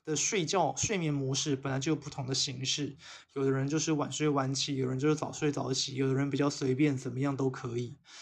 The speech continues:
那像我，显然就是属于适，适合晚睡晚起工作的类型，就每天晚上，我的工作效率真的是很高。我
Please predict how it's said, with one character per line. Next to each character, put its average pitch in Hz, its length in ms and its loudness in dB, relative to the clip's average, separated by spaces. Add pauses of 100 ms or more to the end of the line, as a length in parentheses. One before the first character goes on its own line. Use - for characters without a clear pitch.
(200)
那 214 340 0 (460)
像 208 260 2
我， 147 440 2
显 143 240 -2
然 135 120 -2
就 160 120 0
是 156 480 0 (180)
属 - 260 -4
于 131 400 -2 (140)
适， - 240 -6
适 - 460 4
合 139 240 2
晚 139 200 2
睡 165 180 4
晚 139 220 2
起 127 200 -2
工 139 200 -4
作 143 140 2
的 135 80 2
类 135 180 2
型， - 320 -6 (240)
就 190 80 2
每 160 160 0
天 170 220 -2
晚 131 180 2
上， - 340 -2 (760)
我 160 100 4
的 160 60 8
工 202 180 4
作 214 140 6
效 196 180 6
率 180 100 6
真 147 120 -2
的 151 100 2
是 143 100 -2
很 131 200 -2
高。 131 320 -8 (480)
我 190 280 -2